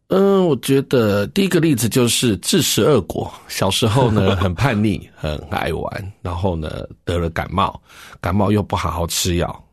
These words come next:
Speaker 1: 就变成气喘。
Speaker 2: 嗯。
Speaker 1: 那这个气喘就变成我的，跟随我的终身的一个，一个朋友。
Speaker 2: 嗯。
Speaker 1: 那另外一个就是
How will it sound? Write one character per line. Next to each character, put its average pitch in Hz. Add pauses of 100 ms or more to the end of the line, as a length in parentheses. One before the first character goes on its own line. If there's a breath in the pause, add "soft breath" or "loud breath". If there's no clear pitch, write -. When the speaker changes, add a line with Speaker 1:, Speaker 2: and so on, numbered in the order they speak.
(120)
Speaker 1:
就 - (360)
变 110
成 87
气 -
喘。 - (140)
Speaker 2:
嗯。 165
Speaker 1:
那 95
这 95
个 95
气 95
喘 -
就 -
变 87
成 76
我 76 (240)
的， 69 (460)
跟 117
随 101
我 90
的 85
终 98
身 95
的 78
一 78
个， 64 (600 loud breath)
一 98
个 87
朋 90
友。 - (300)
Speaker 2:
嗯。 147 (360 loud breath)
Speaker 1:
那 160
另 170
外 139
一 123
个 120
就 110
是 95